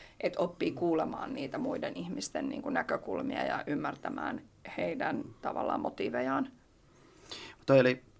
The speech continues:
Speaker 2: oikein hyvä, minkä sanoit, kun mä oon taas kans tunnistan sen, että, että, että jos se siltakyhäelmä ei tahdo nyt oikein kantaa,
Speaker 1: Hmm.
Speaker 2: niin sit mä kyllä kovetan itseni ja pidän huolen siitä, että me mennään sen sillan ylitse ennen kuin se romahtaa.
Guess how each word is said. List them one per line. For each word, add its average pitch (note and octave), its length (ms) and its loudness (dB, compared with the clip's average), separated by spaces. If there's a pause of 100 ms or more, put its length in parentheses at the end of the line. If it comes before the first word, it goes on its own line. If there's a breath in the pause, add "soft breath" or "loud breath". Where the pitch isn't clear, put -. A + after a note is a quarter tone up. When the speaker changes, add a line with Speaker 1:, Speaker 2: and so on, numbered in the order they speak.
(120)
Speaker 2:
oikein A#2+ 340 4
hyvä, A#2+ 200 8
minkä G2+ 260 2
sanoit, A#2 440 6
kun - 220 -6
mä G#2+ 80 2
oon - 180 0 (420)
taas - 260 0 (220)
kans A#2+ 240 6
tunnistan B2 460 6
sen, D3 320 8
että, G2+ 320 4
että, A2+ 240 -2
että A2+ 160 -2
jos A#2+ 160 4
se A#2+ 120 2 (380 loud breath)
siltakyhäelmä A2+ 1000 6
ei A#2+ 140 6
tahdo A#2+ 360 6
nyt G2 240 -2
oikein G#2+ 380 2
kantaa, G2+ 540 6 (300 loud breath)
Speaker 1:
Hmm. F3+ 200 -2
Speaker 2:
niin - 80 0
sit C#3 200 4
mä A#2+ 80 6
kyllä G#2+ 240 2
kovetan B2 540 6
itseni - 440 -2
ja G#1+ 100 0
pidän - 340 2
huolen - 320 0
siitä, - 280 -4
että - 140 -8
me A#2 80 2
mennään B2+ 360 6
sen - 140 0
sillan A2+ 320 2
ylitse A#2 340 0
ennen A#2+ 200 2
kuin - 140 -8
se A#2 80 -2
romahtaa. - 560 -4